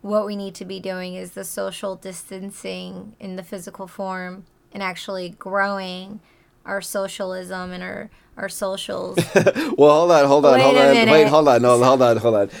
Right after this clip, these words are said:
Speaker 2: That's a tongue twister, okay? I know, I understand what, I understand what you're saying. Well, let me take it a step further and say, and say that,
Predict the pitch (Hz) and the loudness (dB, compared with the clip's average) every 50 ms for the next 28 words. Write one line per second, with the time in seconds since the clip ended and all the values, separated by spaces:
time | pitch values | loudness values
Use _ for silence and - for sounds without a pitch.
0 | - - - 110 123 123 127 117 - - 131 127 117 113 - 117 107 92 - - | -12 -2 0 0 2 2 0 -4 0 2 2 2 2 0 -2 -2 -2 -2 0 -2
1 | 95 98 98 110 101 - - 123 131 143 151 147 156 165 170 165 160 - 156 143 | -2 -2 0 -2 -2 0 0 0 2 4 4 4 2 2 0 -2 -2 -2 -2 -2
2 | 135 131 131 127 120 - - - 104 117 127 139 143 139 123 - 135 127 120 117 | 0 0 0 -2 -4 -4 -8 -4 -2 -2 0 0 -2 -4 -4 -4 -4 -2 -2 -4
3 | - 120 - - 123 120 120 123 123 - - 127 139 156 170 180 170 - 160 156 | -4 -8 -4 -4 -4 -2 0 0 0 0 0 -2 -2 -2 -2 -4 -2 -2 -4 -2
4 | - 139 127 120 - - - 127 117 - - - 123 123 113 113 110 110 110 107 | -2 -2 -2 -2 -6 -4 -4 -4 -4 -4 -2 0 0 2 2 2 0 0 -2 -4
5 | - - 117 113 107 107 104 - - - - - - _ _ _ _ - 117 123 | -4 -4 -2 0 0 -2 -4 -6 -14 -20 -20 -20 -20 _ _ _ _ -6 -4 -4
6 | 117 113 - - 113 113 113 113 110 104 - _ _ - 113 104 101 113 110 110 | -4 -4 -4 -4 -2 0 0 0 -2 -4 -8 _ _ -16 -16 -8 -4 0 0 0
7 | 107 101 - | 0 -2 -4